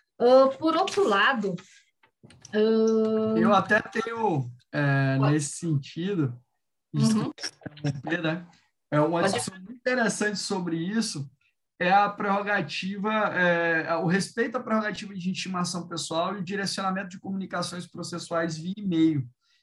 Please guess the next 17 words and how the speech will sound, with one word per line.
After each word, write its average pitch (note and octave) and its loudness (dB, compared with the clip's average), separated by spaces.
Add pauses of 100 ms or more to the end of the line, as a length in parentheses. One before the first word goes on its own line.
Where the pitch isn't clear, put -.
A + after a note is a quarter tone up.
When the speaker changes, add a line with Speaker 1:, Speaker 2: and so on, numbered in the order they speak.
(240)
Speaker 2:
né? D#3+ 0
Eu, F3 -2
particularmente, F3 -4
defendo D#3 -4
que F3 -8
comunicação F3+ -4
processual D#3+ -6
via D#3+ -6
e-mail, E3 -2 (560)
é, D#3+ 2
não F3 0 (760)
traduziria G3+ 0 (340)
as F3 -4
exigências F3+ -4
da E3 -4
intimação E3 -6
pessoal D3 -2